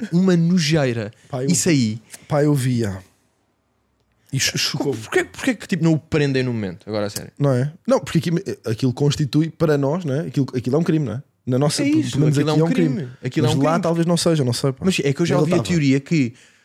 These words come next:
Speaker 1: a linguiça para aqueles lados é meio respect.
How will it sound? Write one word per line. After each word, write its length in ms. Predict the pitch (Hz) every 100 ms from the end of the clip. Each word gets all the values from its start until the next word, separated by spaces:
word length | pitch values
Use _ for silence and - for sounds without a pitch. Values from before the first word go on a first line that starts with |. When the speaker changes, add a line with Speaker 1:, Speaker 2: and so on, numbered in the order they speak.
| _ _ _ _ -
Speaker 1:
a 560 | 135 131 123 123 127
linguiça 560 | 139 151 143 160 147 131
para 120 | 131
aqueles 240 | 131 143 135
lados 220 | 147 151
é 80 | 160
meio 420 | 156 156 160 156
respect. 480 | 165 - 151 127